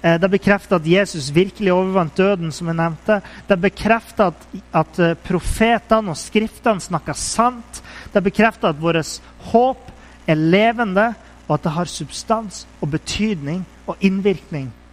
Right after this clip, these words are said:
på vårt liv. Peter sier i første Peters brev, kapittel en, vers tre:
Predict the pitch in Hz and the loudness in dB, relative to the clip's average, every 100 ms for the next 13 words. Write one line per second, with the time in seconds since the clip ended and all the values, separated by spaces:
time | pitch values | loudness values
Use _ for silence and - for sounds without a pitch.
0 | - 180 175 175 - 147 147 123 - - | -4 0 2 0 -4 -4 -4 -4 -12 -20
1 | - - - - - - - - - - | -20 -20 -20 -20 -20 -20 -20 -20 -20 -20
2 | - - - - - - - - - - | -20 -20 -20 -20 -20 -20 -20 -20 -20 -6
3 | - 180 170 139 - 165 156 - 151 147 | -2 0 0 -4 -2 0 -2 -6 -10 -8
4 | - 151 - 123 - 123 113 135 139 139 | -4 -4 -4 -14 -10 -10 -10 -10 -8 -8
5 | 156 160 160 135 - - 123 | -4 -2 -2 -8 -10 -12 -12